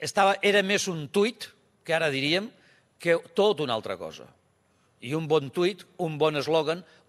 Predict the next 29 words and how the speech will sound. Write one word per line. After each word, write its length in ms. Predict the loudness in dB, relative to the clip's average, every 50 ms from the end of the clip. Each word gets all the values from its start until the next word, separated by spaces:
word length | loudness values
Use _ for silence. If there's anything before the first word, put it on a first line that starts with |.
| -4 -2
un 140 | -2 0 4
bon 220 | 4 4 4 4 2
lema, 300 | 0 0 0 -2 -4 -6 -6 -8
en 140 | -8 -8 -8
un 80 | -10 -10
moment 200 | -10 -10 -8 -8
determinat, 500 | -6 -6 -6 -6 -8 -10 -10 -10 -10 -10
doncs, 280 | -10 -12 -12 -12 -10 -8
eh, 220 | -8 -8 -8 -10 -12 _ _ _ _ _ _ _ -8 -8
ajuda, 440 | -6 -6 -6 -6 -8 -6 -2 0 0 2 2 2
eh, 340 | 0 0 -2 -2 -4 -4 -6 -8 -10 -12
moltíssim. 680 | -12 -10 -10 -10 -10 -10 -10 -8 -8 -10 -12 -12 -18 -20 _ -20
És 140 | -18 -14
a 60 | -14 -14
dir, 40 |
perquè, 300 | -12 -12 -12 -12 -12 -14 -14
doncs, 240 | -14 -14 -16 -16 -14
eh, 200 | -14 -14 -14 -14 -16 _ _ _ -20 -20 _ _ _ -10 -6
la 100 | -6 -4
situació 600 | -6 -6 -8 -8 -8 -8 -6 -6 -4 -2 -4 -4 -4 -4
aquesta, 580 | -6 -6 -4 -6 -6 -6 -6 -6 -6 -6 -6
palpitant, 760 | -6 _ -8 -8 -8 -8 _ -16 -12 -6 -4 -4 -4 -4 -8 -10
doncs, 260 | -12 -12 -12 -12 -14 -12
de 100 | -14 -14 -14
que 140 | -12 -10 -8
hi 60 | -8
havia, 280 | -8 -8 -8 -10 -10
doncs, 260 | -10 -10 -14 -14 -14 -12
a, 140 | -14 -14